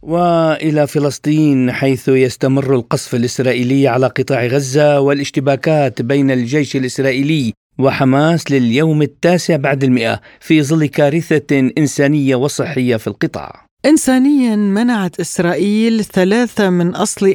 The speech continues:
Speaker 2: أربعة بعثات إنسانية الوصول إلى شمال قطاع غزة رغم الحاجة الماسة لها في القطاع.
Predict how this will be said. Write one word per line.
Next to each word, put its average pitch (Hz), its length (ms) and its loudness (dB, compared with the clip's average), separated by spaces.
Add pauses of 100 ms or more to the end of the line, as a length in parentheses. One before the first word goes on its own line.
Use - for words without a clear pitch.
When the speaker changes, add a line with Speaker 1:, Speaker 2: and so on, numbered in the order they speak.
(180)
Speaker 2:
أربعة 190 460 0
بعثات 180 680 0
إنسانية 190 720 2
الوصول 190 460 0
إلى 185 180 2
شمال 190 400 0
قطاع 185 380 -2
غزة 214 440 0 (540)
رغم 180 280 4
الحاجة 185 540 0
الماسة 214 960 0
لها 214 240 -2
في - 100 -4
القطاع. - 460 -8